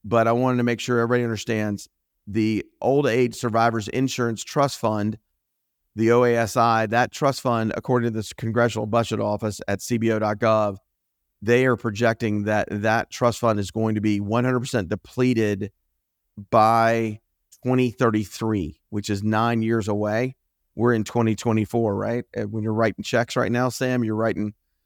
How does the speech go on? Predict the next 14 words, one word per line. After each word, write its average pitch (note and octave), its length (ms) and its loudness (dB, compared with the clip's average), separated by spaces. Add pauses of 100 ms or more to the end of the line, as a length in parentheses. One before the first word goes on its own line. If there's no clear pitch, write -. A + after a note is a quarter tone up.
(240)
very A#2+ 240 4
few B2 160 -2
people A#2 220 2
are A2+ 40 2
writing A2+ 220 2
checks A#2+ 260 0
these A#2 160 -2
days, A#2+ 280 2
but G#2+ 240 0 (100)
the G#2 160 -2
people A#2 300 0
that A2 80 2
are, A#2 340 2
they're, A2 200 -4